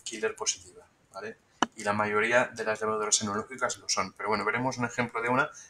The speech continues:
que no lo es y fue utilizada para una farmhouse, ¿vale? De origen, em,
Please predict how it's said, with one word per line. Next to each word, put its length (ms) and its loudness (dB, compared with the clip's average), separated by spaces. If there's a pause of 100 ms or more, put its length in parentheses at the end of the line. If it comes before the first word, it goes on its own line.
que 100 -4
no 120 6
lo 180 10
es 340 8
y 60 -10
fue 160 2
utilizada 560 0 (460)
para 720 8
una 200 6
farmhouse, 720 2
¿vale? 220 -8
De 120 -4
origen, 640 -2
em, 400 -8